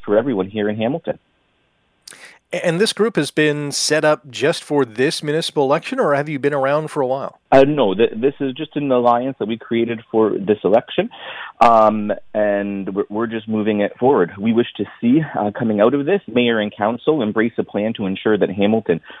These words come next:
Speaker 1: is a thriving and prosperous city and an attractive destination for both investment and talent here in the city.
Speaker 2: How are you asking residents in this community to submit what they want this,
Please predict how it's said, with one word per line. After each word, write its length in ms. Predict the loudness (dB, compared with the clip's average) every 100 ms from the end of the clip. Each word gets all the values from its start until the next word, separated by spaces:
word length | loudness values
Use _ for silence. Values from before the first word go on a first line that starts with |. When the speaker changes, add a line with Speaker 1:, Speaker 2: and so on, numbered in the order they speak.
| 0
Speaker 1:
is 160 | 2 2
a 60 |
thriving 500 | 4 6 6 4 0
and 80 | -2
prosperous 540 | 2 2 2 -6 -6 -4
city 260 | -4 -2 -6 -4
and 100 | 0
an 120 | 0
attractive 440 | 0 0 0 0
destination 720 | -2 -2 -2 -2 -4 -4 -6 -6 -18 -20 -10 2
for 80 | 2
both 300 | 6 2 4
investment 600 | 2 2 0 -2 -2 -2
and 180 | -6 -6
talent 380 | -2 -2 -2 -6
here 220 | -6 -6
in 100 | -6
the 80 | -10 -6
city. 240 | -8 -8 _ _ _ _ _ _ _ _ -20 -20 -20 -20 -12
Speaker 2:
How 420 | -6 0 2 2
are 160 | 2 0
you 220 | 0 0
asking 640 | 0 0 -2 -4 -4 -6 -10
residents 720 | -4 -2 0 0 0 -2 -6
in 220 | -6 -2
this 180 | -2 -2
community 600 | -4 -4 -4 -6 -6 -6
to 520 | -8 -8 -6 -4 -6
submit 800 | -4 -2 -2 -4 -4 -4 -4 -10
what 340 | -4 -2 -2 0
they 120 | -2
want 320 | 2 0 0
this, 400 | -4 -4 -8 -14